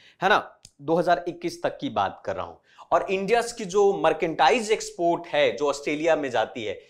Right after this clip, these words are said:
एक सौ पैंतीस परसेंट between दो हज़ार उन्नीस और इक्कीस के बीच में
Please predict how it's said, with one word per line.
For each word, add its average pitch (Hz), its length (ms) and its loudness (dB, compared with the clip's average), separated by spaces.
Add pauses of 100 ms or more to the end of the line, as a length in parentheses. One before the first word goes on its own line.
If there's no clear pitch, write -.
(160)
एक 156 120 -6
सौ 196 160 -4
पैंतीस 185 580 -2
परसेंट 151 480 -2
between 135 320 -6
दो 131 100 0
हज़ार 127 240 4
उन्नीस 127 420 -4
और 110 80 0
इक्कीस 104 320 -6
के 107 100 -12
बीच 101 300 -12
में 98 180 -12